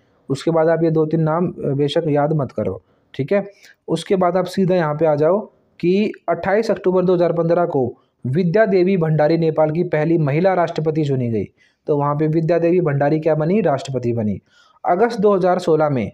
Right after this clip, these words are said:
केपी शर्मा ओली के स्थान पर पुष्प कमल दयाल प्रचंड को फिर प्रचंड आ गए और प्रचंड क्या बने? प्रधानमंत्री बने। तो नेपाल में लागू हुए नए संविधान से नेपाल के तराई क्षेत्र में रहने वाली मधेसी समुदाय के लोग खुश नहीं थे।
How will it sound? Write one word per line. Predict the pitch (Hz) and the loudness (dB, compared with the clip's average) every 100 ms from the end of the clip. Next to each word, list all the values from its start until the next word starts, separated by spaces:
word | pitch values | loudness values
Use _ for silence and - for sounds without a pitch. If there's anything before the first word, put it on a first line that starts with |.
| _ _ _ - | _ _ _ -2
केपी | 190 196 240 | 0 0 -2
शर्मा | 208 180 185 | 0 0 0
ओली | - 170 185 | 0 2 2
के | 185 175 | 2 -2
स्थान | 175 147 143 | 0 -2 0
पर | 156 | -2
पुष्प | - 196 - 190 | -2 -4 -4 -2
कमल | 170 175 | 0 0
दयाल | 156 151 | 2 0
प्रचंड | 156 170 175 190 180 | 0 -2 0 0 0
को | 156 | 0
फिर | 151 160 | 0 -2
प्रचंड | 160 156 175 165 | -2 0 0 2
आ | |
गए | 160 185 214 - - _ - | 2 2 0 -6 -20 _ -2
और | 151 | 0
प्रचंड | 165 175 175 | 0 0 0
क्या | 170 170 | 0 0
बने? | 170 196 | 0 0
प्रधानमंत्री | 190 151 139 135 131 135 | 0 0 0 -2 -2 -2
बने। | 127 120 113 - _ _ - | -2 -2 -4 -6 _ _ -2
तो | |
नेपाल | 160 175 180 202 | 0 0 2 2
में | 220 196 | 2 2
लागू | 175 175 185 | 2 2 4
हुए | 170 | 2
नए | 170 180 | 2 0
संविधान | 196 180 156 147 156 | 0 0 0 0 -2
से | 160 | -2
नेपाल | 151 151 160 165 | -2 0 0 0
के | 165 | -2
तराई | 160 156 165 | -2 2 2
क्षेत्र | 175 156 151 151 | 2 -2 -2 -2
में | 151 | 0
रहने | 143 139 151 | -2 0 0
वाली | 147 131 139 123 - _ _ - | 0 0 0 -2 -6 _ _ -6
मधेसी | 143 160 160 202 | -2 0 0 -2
समुदाय | 190 160 151 156 | -2 0 2 2
के | 156 | 2
लोग | 156 156 156 | 2 0 -2
खुश | - 143 143 | -6 -4 -2
नहीं | 127 123 | -2 -2
थे। | 123 | -4